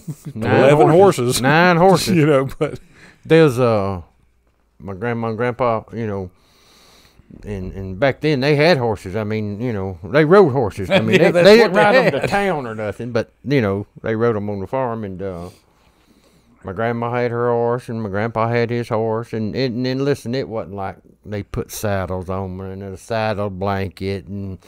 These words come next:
Speaker 2: combed his hair before they rode. None of that shit. They just got on their horses and rode. They had
Speaker 1: Yeah.
Speaker 2: a big farm. They'd ride around the farm. Well, they got on one Saturday and went riding out through the field out there, and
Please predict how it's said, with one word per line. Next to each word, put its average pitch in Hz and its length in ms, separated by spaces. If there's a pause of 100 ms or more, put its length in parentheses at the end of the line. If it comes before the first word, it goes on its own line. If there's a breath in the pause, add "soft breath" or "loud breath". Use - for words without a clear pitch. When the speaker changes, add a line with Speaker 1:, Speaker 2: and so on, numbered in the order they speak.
(380 soft breath)
Speaker 2:
combed 120 340
his 113 160
hair 101 420
before 101 260
they 92 100
rode. 95 200
None 185 420
of 104 60
that 104 200
shit. - 120 (320 soft breath)
They 170 120
just 202 100
got 160 160
on 156 120
their 143 80
horses 156 320
and 139 120
rode. 165 360
They 180 100
had 226 80
Speaker 1:
Yeah. 202 40
Speaker 2:
a 180 40
big 160 180
farm. 202 360
They'd 139 160
ride 143 240
around 143 200
the 139 60
farm. 139 360
Well, 127 300 (1300 soft breath)
they 123 120
got 156 120
on 170 220
one 170 180
Saturday 185 520
and 139 180 (540 loud breath)
went 113 200
riding 147 360
out 147 200
through 170 140
the 139 60
field 170 320
out 156 200
there, 165 300
and 120 320